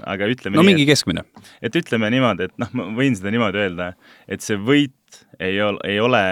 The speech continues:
Speaker 1: majanduslikult piisavalt suur, et see, et kandideerida Riigikokku, oleks mingisugune majanduskaalutlus, oleks seal vahel. Et, äh, ja see on minu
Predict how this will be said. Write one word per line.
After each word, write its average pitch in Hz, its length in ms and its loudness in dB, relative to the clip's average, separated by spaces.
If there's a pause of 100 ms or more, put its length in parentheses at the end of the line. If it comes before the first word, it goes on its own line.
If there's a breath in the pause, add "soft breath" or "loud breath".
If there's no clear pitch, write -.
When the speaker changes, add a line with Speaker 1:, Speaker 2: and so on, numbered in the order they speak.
(140)
Speaker 1:
majanduslikult 95 920 -2
piisavalt 98 400 -4
suur, 90 460 -8 (400 soft breath)
et 92 160 -10
see, 123 260 2
et - 80 -6
kandideerida 95 520 -2
Riigikokku, 95 440 -4
oleks 98 300 -4
mingisugune 92 420 -4
majanduskaalutlus, 95 880 -2
oleks - 220 -10
seal 90 140 -14
vahel. 90 320 -6 (340 soft breath)
Et, 87 180 -14 (140)
äh, 92 220 -2
ja 98 100 -2
see 120 100 2
on 107 140 0
minu 120 160 0